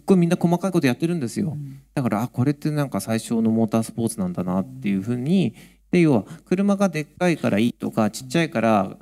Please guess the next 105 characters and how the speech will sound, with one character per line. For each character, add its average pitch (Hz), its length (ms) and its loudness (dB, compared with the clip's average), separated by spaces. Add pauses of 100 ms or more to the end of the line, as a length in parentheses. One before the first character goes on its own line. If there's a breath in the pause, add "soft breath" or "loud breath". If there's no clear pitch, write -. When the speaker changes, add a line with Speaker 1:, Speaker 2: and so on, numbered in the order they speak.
(160)
Speaker 1:
シ - 140 -2
ン 117 40 0
プ 101 100 -2
ル 98 100 -4
で 95 260 0
楽 104 300 -6
っ - 20 -6
て - 140 -4
い - 20 0
う - 20 -6
こ 180 80 2
と 185 60 0
は 143 60 2
な 131 120 -2
く 151 120 -8
っ - 20 -6
て、 139 340 0 (180 loud breath)
Speaker 2:
う - 60 -2
ん。 180 40 2
Speaker 1:
大 202 80 0
き - 40 -10
さ 226 100 -4
が 214 160 -12
変 190 80 -2
わ 185 60 2
っ 185 80 -4
て 190 100 0
る 185 80 0
だ 175 120 -2
け 170 140 -2
で、 151 220 2
結 139 200 -8
局 175 160 0
や 123 60 0
っ - 20 -2
て - 100 -8
る 160 60 -4
こ 185 80 0
と 139 100 0
は 95 80 0
エ 101 80 2
フ 117 160 -4
ワ 120 100 -2
ン 123 80 -4
と 147 100 -4
か、 95 300 0
ま 101 60 -4
あ、 - 60 -2
普 - 60 -12
通 120 120 -6
の 113 80 2
レ 120 140 2
ー 131 60 0
ス 127 100 -12
と、 160 200 0
ま 104 160 -2
あ、 - 60 -6 (220)
変 117 100 0
わ 120 80 -2
ん 143 140 -8
な 160 80 0
い 165 60 -4
ん 139 60 -8
だ 139 100 -2
っ - 60 -6
た 214 120 0
ら、 240 80 6 (500 loud breath)
ま 147 60 0
あ、 - 20 -4
こ 135 140 0
れ 131 160 0
子 143 180 4
供 139 220 2
と 135 80 0
も 110 100 0
一 92 60 -4
緒 - 140 -8
に 92 100 -8
で 92 100 -2
き 107 140 -4
る 101 100 -6
し、 135 200 -6
Speaker 2:
う 143 120 0
ん。 - 40 -2
Speaker 1:
い - 20 -2
い - 20 -2
ん 120 60 -4
じ 104 100 -2
ゃ - 20 -2
な 95 120 0
い - 20 -6
か 135 140 -4
な 185 80 0
っ 226 60 0
て - 80 -20
言 240 100 0
っ - 20 -20
て - 60 -2
ハ - 120 -4
マ 202 120 0
っ 185 40 -4
て - 140 -10
っ - 60 -8
た - 180 -14
っ - 20 -10